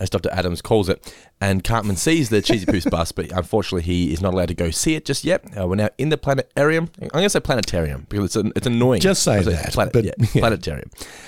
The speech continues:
Speaker 2: Doctor
Speaker 1: Uh,
Speaker 2: Adams can't, can't pronounce it because he's got a weird bone disease. And
Speaker 1: Yeah.
Speaker 2: as Carp-, <laughs> as, uh, Mister Garrison says, "That's a pretty weird disease." <laughs>
Speaker 1: Is that, I'm not sure whether that was also a reference to someone who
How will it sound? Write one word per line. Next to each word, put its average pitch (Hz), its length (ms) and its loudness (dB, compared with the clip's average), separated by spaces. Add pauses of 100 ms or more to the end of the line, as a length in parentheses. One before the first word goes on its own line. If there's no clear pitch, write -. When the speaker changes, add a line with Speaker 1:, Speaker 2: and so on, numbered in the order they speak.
(120)
Speaker 2:
Doctor 180 260 4
Speaker 1:
Uh, 143 80 6
Speaker 2:
Adams 110 200 4
can't, 104 340 0
can't 104 220 2
pronounce 95 320 2
it 98 40 -2
because 95 280 2
he's 98 120 2
got 101 140 4
a 95 60 4
weird 98 420 4 (300)
bone 107 340 4
disease. 95 360 0 (240)
And 151 120 4
Speaker 1:
Yeah. 143 60 6
Speaker 2:
as 117 80 2
Carp-, 101 280 0
<laughs> - 140 2
as, 135 280 2
uh, 165 160 4
Mister 117 280 0
Garrison 110 280 4
says, 95 180 2 (340)
"That's - 140 -2
a 98 40 -2
pretty 98 180 2
weird 95 160 4
disease." 82 420 0 (320)
<laughs> - 40 -8
Speaker 1:
Is 127 120 2
that, 208 260 2
I'm 139 140 2
not 208 140 2
sure - 240 2
whether 127 240 4
that 113 140 4
was 104 140 0
also 98 400 2
a 87 80 0
reference 95 420 -2
to 92 100 2
someone 95 280 0
who 85 180 2